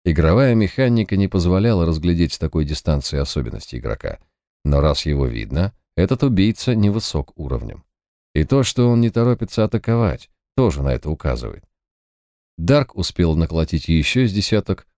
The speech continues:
кусков руды, а затем невидимка исчез, когда выпал из поля зрения на пару секунд. Хорошо, что успел разглядеть, как тот, крадучись,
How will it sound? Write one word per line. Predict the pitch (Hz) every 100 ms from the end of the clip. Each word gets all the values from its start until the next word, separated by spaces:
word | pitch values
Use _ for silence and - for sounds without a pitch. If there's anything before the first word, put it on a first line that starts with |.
| _
кусков | - 98 - 92 -
руды, | 90 82 82 69 _ _
а | -
затем | 73 80 139 139
невидимка | 104 82 85 123 - -
исчез, | 82 73 - 90 62 - _ _ _ -
когда | 85 85
выпал | 82 107 - 78
из | - 87
поля | - 92
зрения | 85 98 110 82
на | 85 87
пару | 85 71
секунд. | - - 73 62 _ _ _ _ _ -
Хорошо, | 104 92 - 92
что | -
успел | 90 - 92 87
разглядеть, | 85 76 90 92 85
как | - 82
тот, | - 113 87 - _ _
крадучись, | - 107 95 76 80 76